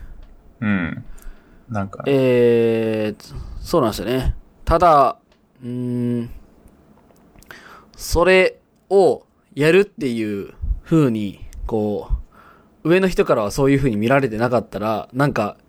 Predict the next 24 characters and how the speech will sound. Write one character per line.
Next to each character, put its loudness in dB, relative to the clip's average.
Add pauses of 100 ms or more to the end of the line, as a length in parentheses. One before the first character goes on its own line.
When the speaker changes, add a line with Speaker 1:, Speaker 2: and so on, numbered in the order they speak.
(100)
Speaker 2:
よ 0
く 2
わ 2
か 0
ら 2
ん -4
こ -6
と -6
や -2
っ -10
て -6
ん -6
な、 -4 (100)
み -12
た -4
い -8
な -10 (240)
Speaker 1:
う 0
ん。 0 (340)
Speaker 2:
感 -2
じ 0
に 0
な 2
る -4